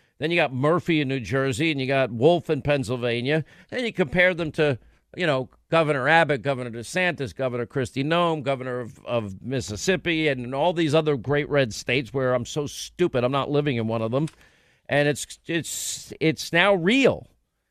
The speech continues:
But he says he's not gonna resign. And he made this after Congressman Jerry Nadler. Now, he was part of the I Believer caucus. It just took him a,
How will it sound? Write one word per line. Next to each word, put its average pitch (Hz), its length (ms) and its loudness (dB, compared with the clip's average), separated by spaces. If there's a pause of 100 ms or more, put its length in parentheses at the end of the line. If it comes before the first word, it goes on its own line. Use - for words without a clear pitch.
(300)
But 147 80 -6
he 147 80 -2
says 220 240 2
he's 214 80 -6
not 180 160 2
gonna 147 180 -2
resign. 127 680 0 (680)
And 139 320 2
he 143 100 -2
made 165 280 2
this 165 240 -2
after 143 480 2
Congressman 156 720 0
Jerry 180 500 2
Nadler. 156 640 0
Now, 226 280 -4 (580)
he 269 100 -12
was 330 120 -4
part 185 240 4
of 160 80 -6
the 165 80 2
I 156 140 4
Believer 147 420 0
caucus. 170 480 0
It - 80 -10
just - 240 -2
took - 240 0
him 175 100 -2
a, 143 200 -2